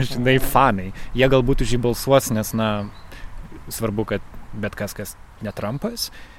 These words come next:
bet, e, žmonės nori daugiau. Žmonės nenori tiesiog, e, to paties kapitalizmo, bet truputį galbūt daugiau paskirstymo.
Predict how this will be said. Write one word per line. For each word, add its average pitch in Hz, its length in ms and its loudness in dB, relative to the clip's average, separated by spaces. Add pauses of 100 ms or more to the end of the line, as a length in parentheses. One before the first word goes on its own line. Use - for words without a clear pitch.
bet, 120 480 2
e, 120 280 0
žmonės 131 480 -2
nori 120 240 -2
daugiau. 95 500 -2
Žmonės 127 400 -2
nenori 117 340 0
tiesiog, - 460 -4 (680)
e, 110 200 -4 (460)
to 151 180 4
paties 139 320 0
kapitalizmo, 175 720 0
bet 131 380 -4
truputį 139 500 -2
galbūt 120 420 0
daugiau 117 340 0 (1040)
paskirstymo. - 600 -8